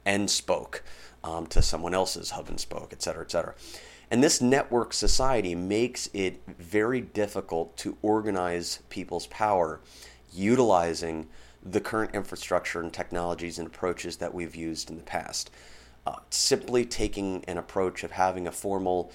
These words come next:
physical, in-person organization that has meetings that, you know, is the way to organize rallies and protests is in-, becoming increasingly difficult, mostly because we're so distracted by work, family, friends, and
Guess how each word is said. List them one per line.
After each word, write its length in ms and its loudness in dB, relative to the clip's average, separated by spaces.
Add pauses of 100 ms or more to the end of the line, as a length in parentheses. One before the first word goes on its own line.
(300)
physical, 520 0
in-person 840 -2 (320)
organization 880 0
that 160 -4
has 320 -2
meetings 540 -4
that, 160 -6 (260)
you 60 -12
know, 240 -12
is 240 -8
the 100 -2
way 260 0
to 200 -10
organize 560 -4
rallies 360 0
and 120 -10
protests 580 -4 (480)
is 400 4
in-, 220 -2
becoming 420 2
increasingly 680 2
difficult, 580 -2 (300)
mostly 500 10
because 600 -2
we're 260 2
so 220 2
distracted 580 4
by 160 4
work, 420 0
family, 520 -4 (360)
friends, 680 -2
and 400 -4